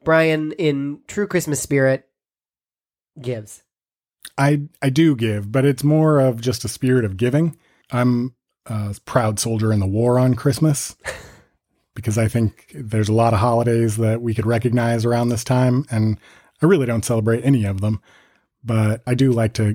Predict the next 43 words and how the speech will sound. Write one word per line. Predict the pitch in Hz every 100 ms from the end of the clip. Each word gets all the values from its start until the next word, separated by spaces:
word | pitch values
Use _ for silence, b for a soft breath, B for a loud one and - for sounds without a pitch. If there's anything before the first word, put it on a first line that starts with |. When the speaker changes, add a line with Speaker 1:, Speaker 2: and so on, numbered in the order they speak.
| -
Speaker 2:
give | 110 101
presents. | - 101 95 87 - _ _ _ _ _ _ _ _ _ _ _ _ _
Speaker 1:
You | 151
get | 139
a | 120
gift, | 120 117 -
and | 139 135
you | 151
get | 135
a |
gift. | 113 127 123 - _ _ - -
Speaker 2:
Yeah, | 139 127 107
I'm | 147 175 196 214 - _ _ _
pretty | - 240
much | 147 120
like | 123 113
a | 117 113 110 _ _ _ _ _ _ _ _ _
Speaker 1:
Christmas | - 135 123
Oprah? | 120 139 143 -
Speaker 2:
I'm | 143 202
the | 202
Speaker 1:
Santa? | 156
Speaker 2:
exact | 110 127 131 131
opposite | 113 110 - 117
of |
Oprah | 107 120 104 104
in | 107 131
every | 113 123 123
way. | 113 117 98 - _ _ _ _ _
Speaker 1:
In | 175
a |
lot | 151 151
of | 120
ways. | 117
Speaker 2:
Except | 120 - 135 -
that | 131 127
she | - 135
gives | 120 120 110
gifts | 113 104 117
and |
I | 107
give | 107 101
gifts. | 110 107 104 -